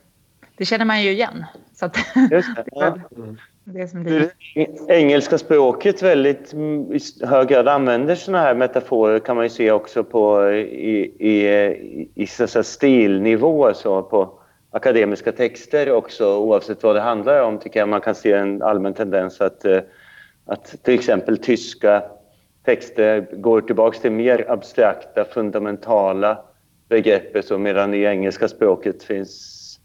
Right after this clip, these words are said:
Speaker 2: i alla fall inom humaniora, en, en högre, man ska nästan använda metaforer. Man ska prata om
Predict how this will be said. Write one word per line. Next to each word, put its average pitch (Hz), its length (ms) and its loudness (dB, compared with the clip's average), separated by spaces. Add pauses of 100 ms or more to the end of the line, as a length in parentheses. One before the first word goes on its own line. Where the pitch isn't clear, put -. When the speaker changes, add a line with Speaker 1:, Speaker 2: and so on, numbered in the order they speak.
(440)
Speaker 2:
i 120 120 0
alla 110 140 4
fall 123 220 2
inom 101 260 0
humaniora, 107 760 2
en, 104 160 -8 (160)
en 101 180 -10
högre, 98 560 -2 (500)
man 110 100 -6
ska 151 360 2
nästan 107 340 0
använda 92 320 -4
metaforer. 92 760 -6
Man 95 200 -6
ska 113 140 -2
prata 98 400 0
om 90 260 -6